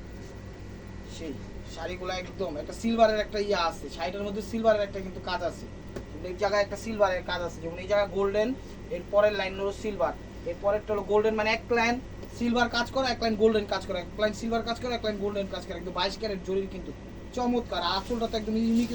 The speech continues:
স্টাইলে করছে, অদ্ভুত। দেখেন মনে হচ্ছে একটা মায়া, মায়া, শাড়িগুলো আসলে একটা মায়া,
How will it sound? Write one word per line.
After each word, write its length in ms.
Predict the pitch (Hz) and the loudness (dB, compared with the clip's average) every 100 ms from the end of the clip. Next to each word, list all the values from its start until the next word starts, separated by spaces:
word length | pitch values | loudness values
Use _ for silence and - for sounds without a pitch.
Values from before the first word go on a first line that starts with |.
| 208 | -2
স্টাইলে 300 | 202 185 175 | 0 0 -2
করছে, 240 | 170 - 139 - - - - - - - - | -8 -8 -8 -8 -12 -12 -12 -12 -12 -10 4
অদ্ভুত। 460 | 214 220 180 185 - - - - - - - | 6 6 2 -8 -8 -12 -12 -12 -12 -10 -8
দেখেন 260 | 156 131 107 - - - - - - - 135 | -8 -8 -8 -10 -12 -12 -12 -12 -12 -10 -6
মনে 160 | 170 214 | 0 2
হচ্ছে 180 | 214 - | 2 0
একটা 140 | 208 190 | -2 -2
মায়া, 420 | 180 185 202 180 139 | 0 4 4 4 0
মায়া, 400 | 143 185 190 160 139 | 0 2 2 0 -2
শাড়িগুলো 320 | 170 202 208 160 | -2 0 2 2
আসলে 220 | 190 240 240 | 0 0 -2
একটা 140 | 214 208 | 0 2
মায়া, 240 | 190 180 | 2 2